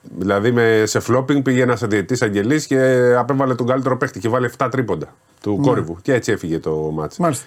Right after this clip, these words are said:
Speaker 1: Είναι καλός ο Κόρυβος.
Speaker 2: Ναι.
Speaker 1: Θα
Speaker 2: Νότι
Speaker 1: διεκδικήσει.
Speaker 2: Παντα-,
Speaker 1: Θα
Speaker 2: ναι.
Speaker 1: διεκδικήσει.
Speaker 2: Νότι Πανταζόπουλε, δεν πετυχαίνεις τίποτα, άστο.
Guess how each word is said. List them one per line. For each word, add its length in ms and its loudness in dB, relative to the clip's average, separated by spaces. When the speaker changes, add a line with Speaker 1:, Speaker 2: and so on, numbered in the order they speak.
Speaker 1:
Είναι 100 2
καλός 380 0
ο 460 2
Κόρυβος. 340 0
Speaker 2:
Ναι. 160 0
Speaker 1:
Θα 120 -2
Speaker 2:
Νότι 200 2
Speaker 1:
διεκδικήσει. 400 0
Speaker 2:
Παντα-, 160 -12
Speaker 1:
Θα 40 -4
Speaker 2:
ναι. 80 0
Speaker 1:
διεκδικήσει. 420 0
Speaker 2:
Νότι 160 0
Πανταζόπουλε, 480 0
δεν 100 0
πετυχαίνεις 360 -2
τίποτα, 300 0
άστο. 260 -6